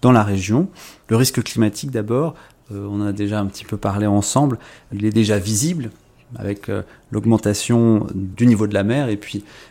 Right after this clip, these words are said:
euh, les problèmes, euh, sur, euh, les coraux. Euh,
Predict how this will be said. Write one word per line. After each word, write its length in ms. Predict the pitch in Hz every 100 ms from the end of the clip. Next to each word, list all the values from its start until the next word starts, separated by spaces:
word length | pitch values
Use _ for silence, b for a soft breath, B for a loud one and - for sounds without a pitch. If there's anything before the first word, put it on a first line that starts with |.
| -
euh, 240 | 101 98 95
les 160 | 95 98
problèmes, 480 | - 101 104 107 104
euh, 220 | 101 98 b b b
sur, 520 | - - - 120 104
euh, 320 | 107 104 104
les 160 | 101 110
coraux. 480 | - 131 123 165 202 B B
Euh, 80 | -